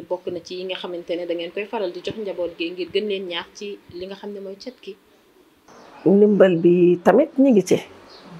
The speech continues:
Speaker 2: Ñi ngi ci ndimbal bi, ndax ndimbal weesuwul, ah,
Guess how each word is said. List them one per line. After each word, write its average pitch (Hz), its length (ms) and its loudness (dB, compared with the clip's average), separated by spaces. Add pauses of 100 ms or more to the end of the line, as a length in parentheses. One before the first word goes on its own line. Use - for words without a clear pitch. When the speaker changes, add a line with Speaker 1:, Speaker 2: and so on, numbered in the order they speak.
(380)
Speaker 2:
Ñi 185 100 6
ngi 170 100 6
ci 151 140 2
ndimbal 160 300 6
bi, 156 100 2
ndax 180 200 6
ndimbal 196 360 6
weesuwul, 202 500 6 (760)
ah, 180 220 6